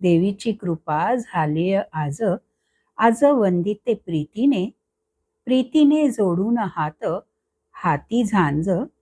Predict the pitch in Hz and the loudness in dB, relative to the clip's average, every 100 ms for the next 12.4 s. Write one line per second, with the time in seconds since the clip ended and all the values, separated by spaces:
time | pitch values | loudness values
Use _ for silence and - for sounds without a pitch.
0 | _ - 175 165 - 214 269 240 240 240 | _ -6 -2 -2 -2 0 2 2 0 -2
1 | 233 214 202 208 - _ _ _ _ _ | -4 -2 -2 -6 -12 _ _ _ _ _
2 | _ _ _ _ 233 240 254 - 311 302 | _ _ _ _ 0 2 0 0 -2 0
3 | 339 330 254 196 196 233 247 262 220 170 | 2 4 4 2 0 0 -2 -2 -2 -2
4 | 156 190 208 190 147 160 190 160 _ _ | -4 -6 -4 -2 -2 -2 -2 -4 _ _
5 | _ _ _ 160 185 - - 233 233 269 | _ _ _ -2 -2 -2 -4 -4 0 2
6 | 254 175 175 196 214 226 196 160 - 175 | 2 2 0 -2 -2 -2 -2 -2 -2 -4
7 | 185 170 160 165 208 - _ _ _ _ | -4 -2 -2 -2 -4 -10 _ _ _ _
8 | 233 233 285 294 254 202 185 226 277 190 | 2 4 4 4 2 0 0 0 0 -2
9 | - - 170 208 180 156 185 214 - _ | -6 -4 -2 -2 -6 -8 -4 -6 -8 _
10 | _ _ _ _ - 240 240 - 269 302 | _ _ _ _ -2 -2 0 2 4 4
11 | 302 285 226 214 185 147 - 220 214 180 | 2 2 -4 0 -2 -2 -4 -4 -2 -2
12 | 151 160 190 | -2 -2 -4